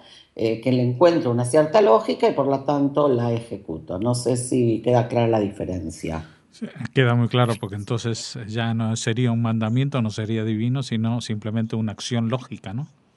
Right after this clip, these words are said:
Speaker 1: Exacto, exacto. Te, yo marco esto porque hay una cierta tendencia, eh, en buscar la razón de ser de los mandamientos, ¿no? Y no es
Speaker 2: Ujú.
Speaker 1: una tendencia moderna, es una tendencia que existió también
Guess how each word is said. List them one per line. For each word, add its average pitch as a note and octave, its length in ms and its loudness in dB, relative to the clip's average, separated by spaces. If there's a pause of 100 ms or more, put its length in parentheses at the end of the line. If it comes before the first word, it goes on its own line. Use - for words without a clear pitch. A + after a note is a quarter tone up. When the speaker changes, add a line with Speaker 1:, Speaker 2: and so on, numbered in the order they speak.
(240)
Speaker 1:
Exacto, A2 840 0
exacto. B2 600 4
Te, D#3+ 300 6
yo G#3+ 120 8
marco C4 260 6
esto D4+ 200 4
porque A3+ 180 6
hay G#3 80 4
una A3+ 260 2
cierta G3+ 440 2
tendencia, F3+ 920 0
eh, B2 720 0
en C3+ 180 2
buscar F3+ 600 6
la D3+ 220 6
razón E3+ 440 2
de D#3 100 2
ser D3 480 4
de A2 120 -6
los A2 140 -6
mandamientos, G2+ 840 -6
¿no? C3+ 240 2
Y - 100 2
no C#4 100 6
es D#4+ 80 4
Speaker 2:
Ujú. D4 80 2
Speaker 1:
una A#3+ 100 -2
tendencia D#3 400 2
moderna, F#3+ 380 4
es C#3+ 100 -4
una D3 160 -2
tendencia D3 500 -2
que A#2 80 -8
existió A#2+ 480 -4
también C3+ 500 2